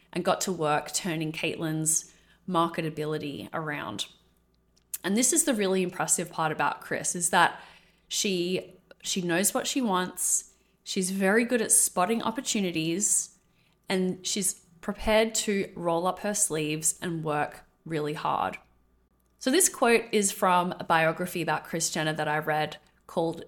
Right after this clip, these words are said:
Dirty Sexy Money, and I think it really describes the stage of life that Kris was at and the, um, the skills that she did bring to the table, even though she had not been working in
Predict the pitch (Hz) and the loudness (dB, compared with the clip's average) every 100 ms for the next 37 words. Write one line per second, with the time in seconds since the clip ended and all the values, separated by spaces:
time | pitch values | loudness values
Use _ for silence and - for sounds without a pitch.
0 | - 151 147 165 - 151 - - 165 156 | -4 -2 0 -2 -2 -2 -2 -2 -2 -4
1 | 147 117 160 - - _ - 160 165 202 | -6 -8 -10 -14 -20 _ -4 -2 0 -2
2 | - 190 175 156 147 - - 180 165 160 | -4 -2 -2 -2 0 2 0 2 2 4
3 | 160 156 156 - - - _ _ _ - | 4 2 2 2 2 -4 _ _ _ -20
4 | - _ _ _ _ _ - - 175 - | -20 _ _ _ _ _ -16 -2 2 4
5 | - 185 190 196 165 151 160 - - 180 | 4 4 4 2 2 2 2 -2 -2 -2
6 | 170 - 160 - 165 151 - 190 190 185 | 0 0 -2 2 4 4 4 2 2 2
7 | 170 156 156 - _ _ - 147 143 - | 2 0 -4 -16 _ _ -2 -2 -4 -8
8 | 170 202 180 - 247 320 311 208 - - | -2 2 4 4 4 2 2 0 0 -2
9 | 180 165 202 185 - 180 180 - 156 156 | -4 -2 0 0 -2 -4 -4 -6 -6 -4
10 | 180 165 156 170 175 165 156 151 - 170 | -2 -2 0 0 -2 -2 0 0 0 -2
11 | 156 156 156 165 165 - 175 165 156 - | -2 -4 -4 -2 -4 -2 -2 -2 -2 -8
12 | - _ 175 165 160 175 156 151 151 | -16 _ 0 2 2 -2 -4 -4 -6